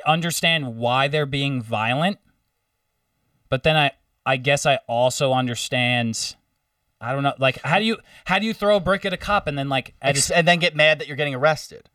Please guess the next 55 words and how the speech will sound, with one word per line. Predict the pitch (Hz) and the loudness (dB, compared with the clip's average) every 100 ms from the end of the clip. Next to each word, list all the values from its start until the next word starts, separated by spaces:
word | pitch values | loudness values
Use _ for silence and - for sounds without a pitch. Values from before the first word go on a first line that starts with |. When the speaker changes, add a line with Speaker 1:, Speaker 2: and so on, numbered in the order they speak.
| _ _ - | _ _ -6
Speaker 2:
or | 160 | -6
beaten? | 120 165 - 113 - _ _ _ _ | -4 -6 -6 -14 -16 _ _ _ _
Like, | 165 175 | 2 4
if | 180 | 2
you | 180 | -4
threw | 226 233 | 0 0
a | |
brick | 185 208 | 0 2
at | 202 | 4
a | 175 | 2
s-, | - - - | -2 -6 -2
at | 156 | -2
a | |
civilian, | - 151 156 202 156 113 | -2 -2 2 2 0 -4
he | 123 | -6
would | 107 - | -8 -2
beat | 151 - | -2 -2
your | 123 | -4
ass. | 110 98 - - _ _ - | -2 -2 -6 -18 _ _ -8
Of, | - - | -8 -4
like, | 165 143 - - | 0 0 0 -6
you | 165 | 0
know | 196 | 2
what | |
I'm | 208 | 2
saying? | 208 208 | 4 4
Like, | 185 - - | 4 0 -12
you | 151 175 | -2 2
broke | 226 233 | 4 2
the | 160 | 0
law. | 147 196 87 | 4 4 4
You | 135 | -2
just | 208 - | -4 -4
assaulted | - 180 185 - | 0 2 2 0
somebody | 139 117 110 | -4 -4 -6
with | 107 | -8
a | 107 | 0
deadly | 135 135 120 | 0 0 2
weapon. | 143 180 | 2 4
Speaker 1:
Yeah, | 202 | 2
but | 160 | 0
shouldn't | - 175 196 | 0 -2 -2
you | 196 | -2
just | 190 170 | 4 6
Speaker 2:
So | 151 | 6
Speaker 1:
handcuff | 143 156 160 196 196 | 2 -2 -2 -4 -2
him? | 240 226 _ _ _ _ _ _ _ - | -4 -6 _ _ _ _ _ _ _ -14
Should | - 143 | -6 -4
you | |
beat | 139 160 160 | -2 -2 -2
the | |
shit | 143 - 143 | -2 0 0
out | 156 170 | 2 2
of | |
him | 196 214 | 0 -2